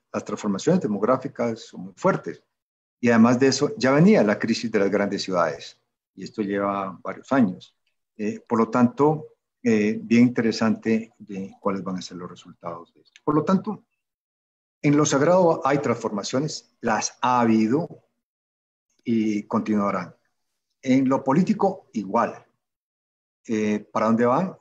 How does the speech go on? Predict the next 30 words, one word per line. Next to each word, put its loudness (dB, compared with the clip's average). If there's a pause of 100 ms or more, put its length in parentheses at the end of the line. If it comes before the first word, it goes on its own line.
(260)
Eh, -8
se -4
desmoronan 0
los -4
estados -2
nacionales, -6
se -14
fortalecen -6
las -8
ciudades-estado, -4
o -10
las -12
dos -8
entran -10
en -14
crisis, -10 (580)
resultado -4
también -6
de -10
estos -20
cambios -10
demográficos. -12 (680)
Pero -4
eso -4
es -4
un 0
punto 0
de 0
inflexión -6 (280)
que -6